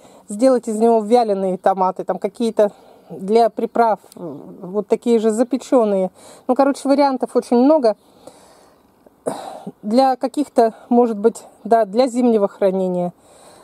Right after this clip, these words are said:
Конечно, после длительного хранения томаты не очень, ну, не такого уж вкуса, как летом,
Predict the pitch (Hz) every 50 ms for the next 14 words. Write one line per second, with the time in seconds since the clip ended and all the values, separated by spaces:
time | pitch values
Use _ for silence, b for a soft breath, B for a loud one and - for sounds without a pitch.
0 | b b b b - - 254 262 294 320 - - 254 - 262 262 - - 254 254
1 | 226 247 285 254 - 240 226 226 233 233 226 - 262 240 247 254 247 240 226 226
2 | - - 240 240 247 247 233 - 233 220 233 240 240 240 233 226 220 - - 202
3 | 190 190 180 - B B B B 160 156 - _ _ _ _ _ _ _ - -
4 | 85 107 - 185 220 233 240 247 240 240 240 247 254 262 269 - 285 285 - 320
5 | 285 233 220 214 208 - - - - 269 269 - - 226 - - 220 208 - 294
6 | 339 381 - - 208 180